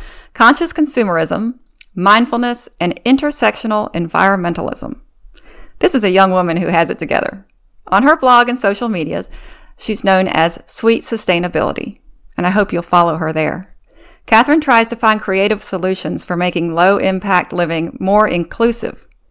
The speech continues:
as well as increase accessibility in the awareness of climate justice issues. Catherine aims to use her blog as a space to share her honest experience,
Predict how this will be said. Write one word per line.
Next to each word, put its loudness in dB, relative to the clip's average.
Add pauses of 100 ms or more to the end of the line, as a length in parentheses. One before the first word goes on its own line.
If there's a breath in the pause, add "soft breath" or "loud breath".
(360 soft breath)
as -6
well 6
as 2
increase -2
accessibility -4 (160)
in -2
the 0
awareness 0
of -8
climate 0
justice -4
issues. -6 (640)
Catherine 2
aims 2
to -2
use 0
her -2
blog 2
as -6
a -4
space -2
to -8
share 0
her -6
honest 0
experience, -4